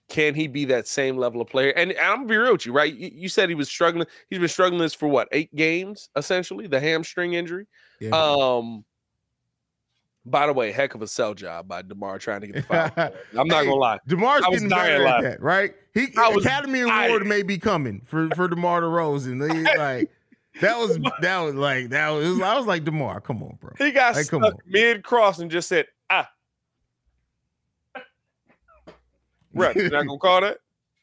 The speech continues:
Speaker 1: that? <laughs> But what I, what I will say is this.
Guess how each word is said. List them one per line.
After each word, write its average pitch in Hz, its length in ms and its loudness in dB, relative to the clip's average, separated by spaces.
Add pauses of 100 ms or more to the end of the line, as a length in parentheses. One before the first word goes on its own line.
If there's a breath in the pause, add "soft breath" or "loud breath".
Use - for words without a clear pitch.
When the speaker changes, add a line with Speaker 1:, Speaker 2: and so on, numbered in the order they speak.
(120)
Speaker 1:
that? 180 800 0
<laughs> - 60 -6 (460)
But 165 300 0
what 156 160 0
I, 170 120 0
what 156 180 -2
I 165 100 4
will 180 220 -4
say 185 200 -6
is 160 180 -8
this. 143 420 -4